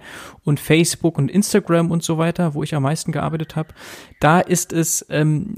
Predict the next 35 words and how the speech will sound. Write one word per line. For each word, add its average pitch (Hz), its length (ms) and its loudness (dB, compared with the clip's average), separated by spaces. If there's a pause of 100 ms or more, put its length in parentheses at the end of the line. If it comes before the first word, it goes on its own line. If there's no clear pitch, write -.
(120)
durch - 320 0
Cambridge 165 400 4
Analytica, 139 540 2
den 127 120 0
Skandal, 135 680 -2
natürlich - 600 -8
auch 185 220 2
nochmal 147 220 4
deutlich 139 320 2
schwieriger 143 380 0
geworden, 139 340 -2
weil 131 100 0
die - 140 -6
A 139 80 0
P 143 160 -6
I 143 180 -2
zum 143 160 -6
Beispiel 135 340 -6
sehr 139 240 -2
stark - 460 -6
eingeschränkt 131 540 -2
wurde. 139 200 2
Und 139 140 -2
in 135 100 -2
der 131 120 2
Folge 185 640 4 (440)
sind 143 160 2
viele 165 240 0
Startups 151 480 0
auch 156 300 0
dann 156 240 0
tatsächlich 147 560 -4
gestorben. 131 640 0
Also 131 160 2
dann 131 240 2